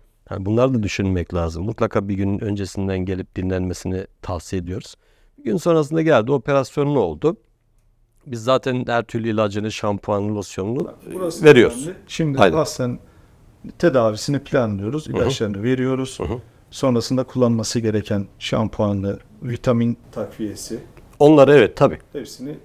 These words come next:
Speaker 2: temin ediyoruz.
Speaker 1: Hı hı, hı
Speaker 2: O
Speaker 1: hı.
Speaker 2: şekilde uğurluyoruz.
Speaker 1: Ertesi
Speaker 2: Ne kadar
Speaker 1: gün
Speaker 2: süre ilaç kullanması gerekiyor?
Speaker 1: Şimdi
Speaker 2: Geçme
Speaker 1: şey,
Speaker 2: süreci nasıl oluyor?
Speaker 1: şey söyleyeyim hocam. Ertesi gün, a, yine, e, alıyoruz buraya. Ertesi gün, e, bandajını değiştiriyoruz,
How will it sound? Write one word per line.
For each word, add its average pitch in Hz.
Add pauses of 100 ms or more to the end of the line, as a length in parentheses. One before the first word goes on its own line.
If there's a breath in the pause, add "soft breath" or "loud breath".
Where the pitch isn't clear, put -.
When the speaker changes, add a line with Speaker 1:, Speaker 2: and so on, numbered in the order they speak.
(140)
Speaker 2:
temin 131
ediyoruz. 101
Speaker 1:
Hı 113
hı, 127
hı 120
Speaker 2:
O -
Speaker 1:
hı. 78
Speaker 2:
şekilde 120
uğurluyoruz. 117 (420 loud breath)
Speaker 1:
Ertesi 151
Speaker 2:
Ne 185
kadar 185
Speaker 1:
gün 214
Speaker 2:
süre 262
ilaç -
kullanması 127
gerekiyor? 123 (140)
Speaker 1:
Şimdi 196
Speaker 2:
Geçme 170
Speaker 1:
şey, 190
Speaker 2:
süreci -
nasıl -
oluyor? -
Speaker 1:
şey 160
söyleyeyim 185
hocam. 185 (320)
Ertesi 160
gün, 196
a, 147
yine, 160 (120)
e, 127
alıyoruz 160
buraya. 165 (380)
Ertesi -
gün, 127
e, 107
bandajını 107
değiştiriyoruz, 131